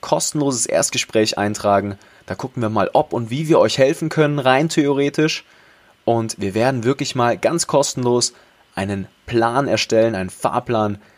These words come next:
wie wir euch wirklich von null auf hundert mit Facebook und Instagram Werbeanzeigen bringen,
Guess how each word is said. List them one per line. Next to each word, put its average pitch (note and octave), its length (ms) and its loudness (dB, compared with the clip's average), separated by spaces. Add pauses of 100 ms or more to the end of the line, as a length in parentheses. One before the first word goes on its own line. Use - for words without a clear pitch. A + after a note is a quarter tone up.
(140)
wie G#2 220 -4
wir G2 80 2
euch G2+ 180 2
wirklich G2+ 300 -4
von G2 220 -6
null B2+ 220 2
auf - 200 0
hundert A#2 320 -2
mit B2 180 0
Facebook B2 580 0
und C#3+ 220 0
Instagram G#2+ 560 0
Werbeanzeigen G2 720 0
bringen, F2+ 280 -4